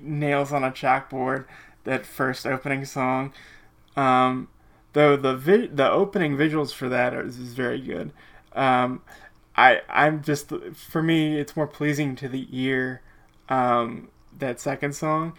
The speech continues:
And the closing song I love because it reminds me of Ghost in the Shell to some degree, and it's also, it's a very mood setting of just the uncertainty of dealing with the civil system and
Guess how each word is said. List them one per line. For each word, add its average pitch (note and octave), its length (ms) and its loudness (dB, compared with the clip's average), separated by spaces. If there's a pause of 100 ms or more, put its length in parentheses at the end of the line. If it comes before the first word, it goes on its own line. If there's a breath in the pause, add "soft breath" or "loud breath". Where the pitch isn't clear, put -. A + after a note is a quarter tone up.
(260 loud breath)
And C3 220 -4
the A#2+ 160 -4
closing G3 500 2
song D3 240 0
I C3+ 120 2
love C3 360 -4
because C3 360 -4
it B2 120 -4
reminds C3 440 -6
me C3 260 -2
of B2 240 -6 (720 soft breath)
Ghost C3+ 260 -2
in C#3+ 60 -6
the C3 60 -6
Shell C#3 300 -2
to C3 60 -8
some C3 260 -6
degree, D#3+ 480 -2
and C3+ 240 -6
it's C3 140 -10
also, C#3 420 -4 (300 loud breath)
it's - 140 -12
a - 20 -6
very D#3+ 220 2
mood C#3 340 0
setting C3 360 -2
of B2+ 140 -8
just B2+ 280 -10
the C#3 100 -4
uncertainty C3 920 -6
of B2 220 -6 (540 loud breath)
dealing B2+ 400 -2
with C3 220 -6
the B2+ 140 -6
civil B2+ 320 -4
system B2+ 600 -6
and A#2+ 320 -4